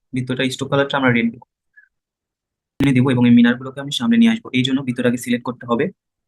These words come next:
বৃত্তটাকে সিলেক্ট করে আমি একটু বড় করে নেবো, যেহেতু আমি পিছনে দেবো। উম, যথেষ্ট একটু বড়, আর একটু বড় করবো আমি। হ্যাঁ, বড় হয়েছে। এরপরে বৃত্তর ম-, মাউসের ডান ক্লিক, উম, বৃত্তটা সিলেক্ট করে মাউসের রাইট ক্লিক করে arrange অপশনে এসে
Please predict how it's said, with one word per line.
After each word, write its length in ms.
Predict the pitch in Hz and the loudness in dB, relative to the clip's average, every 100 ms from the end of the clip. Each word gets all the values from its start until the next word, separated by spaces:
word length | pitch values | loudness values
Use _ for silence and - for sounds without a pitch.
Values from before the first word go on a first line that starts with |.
| _ _ _ _ _ _ _ _ | _ _ _ _ _ _ _ _
বৃত্তটাকে 380 | 131 127 127 135 | -2 -2 -2 -2
সিলেক্ট 240 | 135 127 123 | 0 -2 0
করে 100 | 131 | -2
আমি 80 | 131 | -2
একটু 100 | 123 | 0
বড় 140 | 120 127 | 2 2
করে 180 | 123 120 | 0 -2
নেবো, 140 | 117 | -2
যেহেতু 180 | 120 123 | -4 -6
আমি 100 | 127 | -6
পিছনে 220 | 127 127 120 | -4 0 0
দেবো। 180 | 117 175 - _ _ _ _ _ _ _ _ _ _ _ _ _ _ _ _ _ _ _ _ _ _ _ _ _ _ _ _ _ _ _ _ _ _ _ _ - | 0 -6 -12 _ _ _ _ _ _ _ _ _ _ _ _ _ _ _ _ _ _ _ _ _ _ _ _ _ _ _ _ _ _ _ _ _ _ _ _ -2
উম, 120 | 123 | 0
যথেষ্ট 300 | 120 123 131 135 | 2 0 -4 -6
একটু 140 | 127 | -4
বড়, 200 | 120 120 127 | 0 0 0
আর 100 | 127 | -2
একটু 160 | 127 123 | -2 -2
বড় 140 | 120 120 | -2 -2
করবো 180 | 120 117 | -2 -2
আমি। 140 | 117 - _ _ _ _ _ _ _ _ _ _ _ _ _ _ | -2 -6 _ _ _ _ _ _ _ _ _ _ _ _ _ _
হ্যাঁ, 100 | 123 | 4
বড় 140 | 123 127 | 4 6
হয়েছে। 220 | 120 - | 2 0
এরপরে 280 | 127 123 139 | -2 -2 -4
বৃত্তর 300 | 123 117 123 | -4 -4 2
ম-, 180 | 120 117 | 4 4
মাউসের 280 | 117 120 131 | 2 -2 -2
ডান 140 | 120 | -2
ক্লিক, 160 | 123 131 | -2 -4
উম, 120 | 127 120 | 2 2
বৃত্তটা 280 | 120 123 127 | 2 0 -8
সিলেক্ট 280 | - 120 123 | -6 -8 -4
করে 120 | 127 | -2
মাউসের 280 | 123 120 127 | 0 0 -2
রাইট 180 | 120 120 | -2 -2
ক্লিক 180 | 131 131 | -6 -6
করে 160 | 120 127 | -6 -4
arrange 280 | 120 120 127 | 0 2 2
অপশনে 280 | 131 139 139 | -2 -4 -4
এসে 180 | 135 | -2